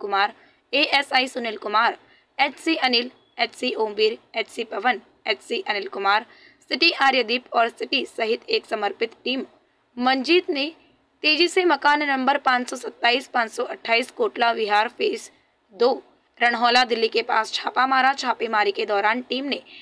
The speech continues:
एक मुख्य संदिग्ध को पकड़ा, जिसकी पहचान सैंतीस वर्षीय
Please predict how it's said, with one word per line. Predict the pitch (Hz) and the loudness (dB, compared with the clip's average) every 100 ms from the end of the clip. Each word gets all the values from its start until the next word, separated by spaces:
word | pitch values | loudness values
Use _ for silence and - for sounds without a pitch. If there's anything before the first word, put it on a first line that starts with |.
| - - | -4 -2
एक | - | -2
मुख्य | 269 262 330 | -4 -2 -2
संदिग्ध | 285 240 247 226 | 0 -2 -2 -6
को | 262 262 | -6 -4
पकड़ा, | 262 254 269 | -2 -2 -2
जिसकी | 254 - 247 | -4 -4 -6
पहचान | 226 214 233 240 | -4 -2 -2 -2
सैंतीस | - 226 269 285 294 | -2 -2 -2 -6 -4
वर्षीय | 226 202 - 247 | -4 -2 -2 -2